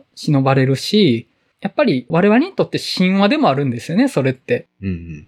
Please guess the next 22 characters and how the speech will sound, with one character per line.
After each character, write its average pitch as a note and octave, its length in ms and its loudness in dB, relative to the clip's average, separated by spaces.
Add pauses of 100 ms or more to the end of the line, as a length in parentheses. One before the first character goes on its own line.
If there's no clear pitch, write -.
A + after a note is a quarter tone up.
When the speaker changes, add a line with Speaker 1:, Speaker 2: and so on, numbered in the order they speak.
(100)
Speaker 1:
英 A3+ 200 6
雄 D4 220 4
譚 E3+ 240 2
で C#3 80 0
も B2 140 0
あ B2 40 -2
る C3 80 0
わ C3 100 0
け B2 100 -2
で A#2 100 -6
す - 160 -10
よ。 A2 180 -8 (220)
映 D3 140 2
画 D#3 120 2
産 E3 240 2
業 C3 160 0
っ - 20 -4
て - 340 -8
い C#3 40 0
う C#3 40 0
中 C#3+ 260 2
で G3+ 400 2